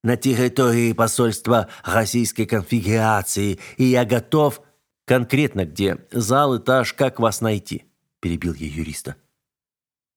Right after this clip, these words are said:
«Малый совещательный зал на втором этаже», немного обескураженно ответил Фридман. В этот момент он бросил взгляд за мое плечо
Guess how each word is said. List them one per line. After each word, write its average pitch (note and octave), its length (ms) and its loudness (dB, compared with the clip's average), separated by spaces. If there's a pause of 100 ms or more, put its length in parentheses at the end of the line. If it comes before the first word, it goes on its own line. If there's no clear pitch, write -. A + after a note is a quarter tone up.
(400)
«Малый G#2 640 2
совещательный A2+ 960 0
зал G#2+ 380 2
на C#3+ 140 0
втором A#2+ 560 0
этаже», G2+ 580 -2 (680)
немного F2+ 360 -2
обескураженно F2 600 -4
ответил E2+ 320 -6
Фридман. F2 500 -6 (680)
В C3+ 60 -2
этот B2+ 260 -4
момент A2 320 -2
он G2 140 -4
бросил G#2 300 -2
взгляд G2+ 320 -2
за G#2 100 0
мое G#2 180 0
плечо A2 400 -2